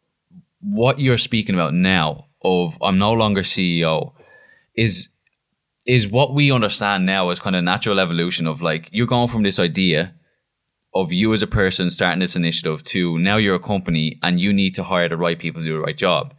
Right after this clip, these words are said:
But no one tells you that. No, there's no, and, and especially from, from your background, the, the hustle that you, it took you to get, you, you're not trained in nonprofit.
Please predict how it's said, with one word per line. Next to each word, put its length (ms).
But 100
no 120
one 120
tells 260
you 80
that. 220
No, 360
there's 260
no, 320
and, 260
and 140
especially 540
from, 540
from 200
your 180
background, 800
the, 220
the 180
hustle 580
that 140
you, 240
it 140
took 220
you 160
to 140
get, 160
you, 280
you're 120
not 160
trained 600
in 520
nonprofit. 640